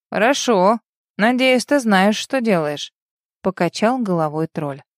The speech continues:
А мне стало страшно. Куда я ввязываюсь? В академии без году неделя, а уже на приключения потянуло. Мало мне было вчерашнего, когда от ужаса едва сознания не лишилась,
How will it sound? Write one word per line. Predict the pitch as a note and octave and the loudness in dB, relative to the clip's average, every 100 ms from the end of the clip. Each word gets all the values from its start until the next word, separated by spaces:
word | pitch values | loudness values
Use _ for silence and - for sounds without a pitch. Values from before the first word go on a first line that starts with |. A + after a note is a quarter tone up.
| _ _ _ _ _ _ _ _ | _ _ _ _ _ _ _ _
А | F#3+ | -2
мне | F3+ F3+ B3 | 0 0 -2
стало | - G3 G#3 | -2 -2 -2
страшно. | - G3+ F#3 D#3 - - - _ | -2 -2 -2 -2 -10 -14 -18 _
Куда | - A#3+ G3 F3+ A3+ | -12 -10 -6 -2 0
я | C4+ A3 A#3+ | -2 -2 -2
ввязываюсь? | G#3+ F#3 A3+ G3 D#3+ D3 D3 - - _ _ _ _ _ _ _ _ | -2 -2 -2 -2 -4 -12 -14 -18 -20 _ _ _ _ _ _ _ _
В | G3+ | -2
академии | A3 A3 G3+ C#4 B3 G3 | 0 0 0 0 2 2
без | F#3 A3 | 2 0
году | G#3+ G#3 | 2 0
неделя, | A3+ B3+ A3 D#3+ C#3 C3+ _ _ _ - | 0 0 -2 -4 -8 -12 _ _ _ -4
а | G3+ G3 | 2 4
уже | G3+ | 4
на | B3 A#3+ | 2 0
приключения | B3+ B3 C4 - F#3+ D#3+ D3+ | -2 -2 -6 -4 -4 -4 -8
потянуло. | E3+ - F#3 E3 D3 D3+ _ _ _ _ _ _ | -10 -6 -4 -4 -6 -12 _ _ _ _ _ _
Мало | G#3 C#4 F4 C4+ | -2 2 2 2
мне | G#3+ G3+ | 0 0
было | A3 G#3 | 0 -2
вчерашнего, | F#3+ - C#4+ A#3 - F3 E3 D#3 _ | -2 0 2 2 0 -6 -6 -8 _
когда | - G3 G3 G#3 | -4 0 2 2
от | G#3 | 0
ужаса | C#4 C4+ G#3+ - | -4 -4 -4 -2
едва | F3+ F#3 G#3 | -2 0 0
сознания | F#3+ B3+ A3+ G#3+ F3 E3+ | 0 -2 2 2 0 -4
не | E3+ | -4
лишилась, | F3+ G3+ - E3+ D3 - | -2 -2 -2 -2 -4 -10